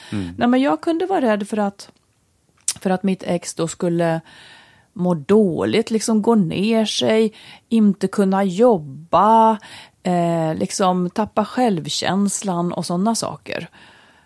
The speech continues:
Speaker 1: Ja.
Speaker 2: Ehm.
Speaker 1: Men, men var det liksom, var det ett hinder för dig att, att, eh, separera eller fatta beslutet,
Speaker 2: Nej,
Speaker 1: liksom?
Speaker 2: egentligen inte.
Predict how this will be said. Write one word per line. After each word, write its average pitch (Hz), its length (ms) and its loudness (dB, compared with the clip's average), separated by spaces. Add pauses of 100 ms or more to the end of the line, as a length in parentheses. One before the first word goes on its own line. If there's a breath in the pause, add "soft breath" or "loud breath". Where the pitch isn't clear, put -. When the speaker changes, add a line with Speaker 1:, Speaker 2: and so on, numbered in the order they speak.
(120 soft breath)
Speaker 1:
Ja. 98 300 -4 (460)
Speaker 2:
Ehm. - 760 -14 (180)
Speaker 1:
Men, 135 260 2
men 139 140 2
var 139 140 2
det 139 120 2
liksom, 135 240 -2
var 131 140 2
det 131 100 2
ett 127 120 -4
hinder 113 680 -2
för 95 320 -6
dig 82 180 -4
att, - 340 -12
att, - 400 -14
eh, 90 300 -10 (560)
separera 123 500 -2
eller 80 120 -8
fatta 95 260 -8
beslutet, 139 500 -4
Speaker 2:
Nej, 277 340 4
Speaker 1:
liksom? 311 160 -8 (220 loud breath)
Speaker 2:
egentligen 277 760 0
inte. 151 520 -6